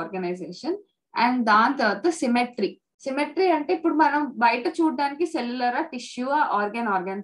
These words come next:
system. మనకి, ఆ, ఇప్పుడు ఒక organism ని ఎలా separate చేసి దాన్ని study చేయాలని చెప్పేదే symmetry. So చాలా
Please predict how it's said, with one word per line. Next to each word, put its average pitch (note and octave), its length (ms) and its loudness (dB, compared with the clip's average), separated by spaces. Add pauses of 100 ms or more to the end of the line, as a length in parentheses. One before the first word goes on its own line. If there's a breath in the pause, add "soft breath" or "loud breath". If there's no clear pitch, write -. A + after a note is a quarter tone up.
system. D#3+ 280 -14 (560)
మనకి, E4 320 4 (440)
ఆ, A3 40 4 (180)
ఇప్పుడు C4 280 -2
ఒక C4+ 80 0 (140)
organism D4 600 4
ని F4 100 2 (100)
ఎలా C4 180 2
separate C4+ 560 -2
చేసి B3+ 300 -4
దాన్ని A3+ 240 0
study G#3+ 260 -2 (140)
చేయాలని G#3 540 -2
చెప్పేదే F#3+ 500 -4 (480)
symmetry. A#3 480 0 (380)
So C#4+ 60 -2 (120)
చాలా B3+ 260 2